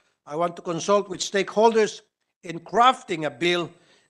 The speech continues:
institutionalizing a code of ethics governing all forms of news outlets, including vlogs, T V, radio, and print, providing corresponding penalties for violators. The bill will establish regulatory agency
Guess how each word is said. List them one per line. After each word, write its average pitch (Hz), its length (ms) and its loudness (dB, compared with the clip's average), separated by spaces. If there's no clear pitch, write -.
institutionalizing 202 1160 2
a 202 60 -4
code 220 320 0
of 214 180 -8
ethics 220 540 -8
governing 175 420 -2
all 190 220 -2
forms 202 320 0
of 185 100 -4
news 208 280 -2
outlets, 226 540 2
including 165 460 -2
vlogs, 196 540 4
T 247 160 -2
V, 165 340 -8
radio, 180 540 0
and 160 300 -6
print, 233 300 6
providing 185 460 -2
corresponding 220 640 -2
penalties 240 600 -2
for 190 160 -8
violators. 160 720 -4
The 123 140 -2
bill 208 340 8
will 175 160 0
establish 202 500 -4
regulatory 190 560 -6
agency 196 640 -4